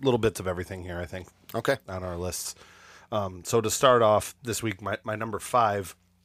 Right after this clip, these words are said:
Speaker 1: um, will make a little bit more sense for the people that have been going to Disney for at least five years or more.
Speaker 2: Right.
Speaker 1: Which I think, I think you fall into this category a little bit. And what I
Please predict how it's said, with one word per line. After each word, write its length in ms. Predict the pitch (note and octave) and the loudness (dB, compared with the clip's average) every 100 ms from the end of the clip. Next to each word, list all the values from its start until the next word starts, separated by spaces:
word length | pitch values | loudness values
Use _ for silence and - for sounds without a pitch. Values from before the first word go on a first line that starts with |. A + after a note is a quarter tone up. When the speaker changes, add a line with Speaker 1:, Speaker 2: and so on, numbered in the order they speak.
| _ _ _ _ _ _ - - | _ _ _ _ _ _ -16 -4
Speaker 1:
um, 300 | A2+ A#2 A#2+ | -2 0 2
will 120 | B2+ | 2
make 200 | C3+ C3 | 2 4
a 40 | |
little 180 | B2+ B2+ | 4 4
bit 140 | A#2+ | 2
more 220 | A#2+ A2 G#2 | 0 -2 0
sense 380 | B2+ A2+ G2 | -2 -2 -4
for 440 | - A2+ G#2 G2 F2+ - - - _ - | -6 -2 0 0 -4 -12 -20 -20 _ -10
the 80 | B2 | -4
people 280 | B2 - A#2 | -4 -2 -2
that 120 | A2 | 0
have 80 | G#2 | -2
been 160 | G#2 G2+ | -6 -8
going 200 | G#2 G2+ | -8 -6
to 80 | |
Disney 340 | F#2+ G#2+ F#2+ G#2 | -6 -6 -6 -10
for 240 | - A#2 | -6 -6
at 120 | G2 F2+ | -6 -8
least 640 | F#2+ A2 A2 - - - _ | -10 -8 -4 -6 -6 -14 _
five 440 | - - F2 F#2 G2+ | -18 -8 -4 -2 -2
years 340 | A2 B2 A#2+ | -4 -4 -2
or 80 | C3 | -2
more. 360 | C3+ C#3+ D#3 D#3 - | 0 0 0 -2 -8
Speaker 2:
Right. 240 | F2 D#2+ D2 | -2 -2 -2
Speaker 1:
Which 400 | - A#2+ - - _ - | 0 0 2 -4 _ -10
I 140 | - D#3 | -8 -8
think, 440 | - C#3+ C#3 B2+ - - | -6 -4 -4 -6 -10 -6
I 40 | |
think 240 | A2+ C#3+ | -4 -4
you 80 | C#3 | -6
fall 340 | - - A#2+ B2 | -2 2 4 4
into 160 | B2 | 0
this 180 | A#2+ G#2+ | 0 -2
category 600 | - A#2+ A#2 A#2 A#2 A#2+ | 2 2 2 2 4 4
a 80 | A2+ | 4
little 180 | A#2 A2+ | 4 6
bit. 240 | A#2+ A2+ - - - - | 6 4 -2 -20 -20 -8
And 200 | A#2 A2 - | -6 -6 -6
what 280 | A#2+ A2+ | 0 4
I 180 | A2+ A2 | 6 4